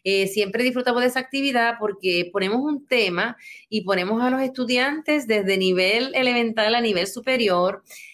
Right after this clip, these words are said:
intermedio también y educación especial,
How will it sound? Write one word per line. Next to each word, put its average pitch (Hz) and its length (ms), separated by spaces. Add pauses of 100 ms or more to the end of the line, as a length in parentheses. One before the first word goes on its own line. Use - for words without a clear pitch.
(180)
intermedio 147 540
también 220 500
y 190 80
educación 156 380
especial, 220 600